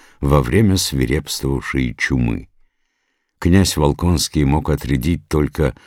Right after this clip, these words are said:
триста рядовых при одной пушке и тотчас послал их на подводах в Казань. Кар предписал симбирскому коменданту,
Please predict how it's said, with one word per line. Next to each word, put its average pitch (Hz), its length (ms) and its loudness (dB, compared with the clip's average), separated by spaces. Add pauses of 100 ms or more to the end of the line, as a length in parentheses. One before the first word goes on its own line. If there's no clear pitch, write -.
(300)
триста 80 760 2
рядовых 73 840 0
при 69 180 2
одной 64 400 0
пушке - 680 0 (400)
и 85 160 4 (200)
тотчас - 640 2
послал 76 540 -2
их 73 160 -8
на 62 140 0
подводах 55 600 -4
в - 100 -20
Казань. 52 480 -4 (1900)
Кар 113 340 2 (140)
предписал 87 800 2
симбирскому 65 1000 0
коменданту, 57 1000 -4